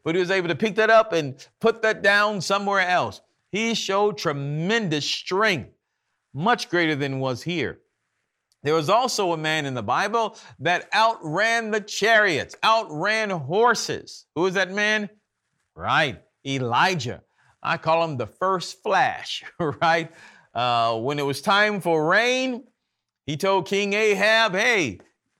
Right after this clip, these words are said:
get down quickly because I hear the abundance of the abundance of rain, the, the sound of abundance of rain." And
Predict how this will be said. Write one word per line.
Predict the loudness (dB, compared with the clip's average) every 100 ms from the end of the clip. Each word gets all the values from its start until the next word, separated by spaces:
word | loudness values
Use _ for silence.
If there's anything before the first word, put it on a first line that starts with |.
| -10
get | -2 0 2
down | 4 4 2
quickly | -2 -2 -2 -2
because | -4 -4 -2 0
I | 0
hear | 0
the | 0 -2
abundance | 0 0 0 -4 -4
of | -6
the | -4 -6 -6
abundance | -2 -2 -2 -4
of | -6 -2
rain, | -2 -2 -4
the, | -8
the | -8 -8
sound | -2 0 0
of | -2
abundance | -2 -2 -4 -6
of | -6 -4
rain." | -2 -4 -6 -12 _ _ _
And | -10 -8